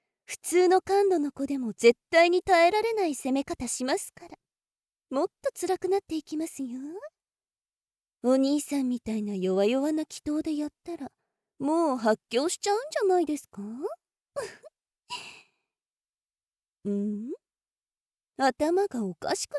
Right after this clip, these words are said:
なる？いいんですよ、おかしくなっちゃって。頭がおかしくなっても、私が責任を持って、しっかり祈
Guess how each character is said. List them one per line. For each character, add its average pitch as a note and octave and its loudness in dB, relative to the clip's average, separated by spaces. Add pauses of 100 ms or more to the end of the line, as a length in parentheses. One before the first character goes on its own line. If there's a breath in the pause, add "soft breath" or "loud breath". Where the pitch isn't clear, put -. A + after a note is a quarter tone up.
な F4 -4
る？ D4 -10 (1600)
い F4+ 6
い A4+ 4
ん A4 0
で G4+ 2
す - -6
よ、 D#4 0 (460)
お G4 2
か F#4+ 0
し - -6
く D#4+ -4
な E4 2
っ G4 -2
ち - -8
ゃ F#4 -6
っ - -10 (160)
て。 - -16 (1040)
頭 A#3+ 4
が G#3+ 2
お F#3+ 2
か C#4 -4
し - -8
く A3 -10
な A3+ -4
っ - -10 (160)
て A3 -12
も、 A#3+ -12 (500)
私 C4+ 4
が D4+ 0
責 B3 -2
任 E4 4
を E4+ 4
持 E4 0
っ - -14 (200)
て、 - -14 (340)
し - -6
っ - -6 (320)
か B3 4
り A#4 2
祈 - -12